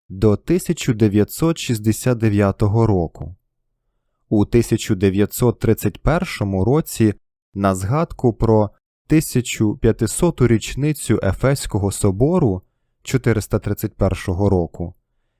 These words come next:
який проголосив догмат про те, що Марія є Богородицею, папа Пій одинадцятий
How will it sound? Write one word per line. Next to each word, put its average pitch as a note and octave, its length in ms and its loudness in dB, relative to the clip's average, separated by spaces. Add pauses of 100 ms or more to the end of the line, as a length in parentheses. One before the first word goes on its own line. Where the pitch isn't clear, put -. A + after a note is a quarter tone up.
(100)
який A#2 380 2
проголосив A#2+ 840 2
догмат A2 540 2
про G#2+ 200 0
те, G#2 400 -2 (320)
що G#2+ 320 0
Марія A#2+ 440 2
є G#2+ 200 2
Богородицею, G#2 1120 2 (600)
папа F#3 340 2
Пій C3 280 0
одинадцятий A#2+ 1160 0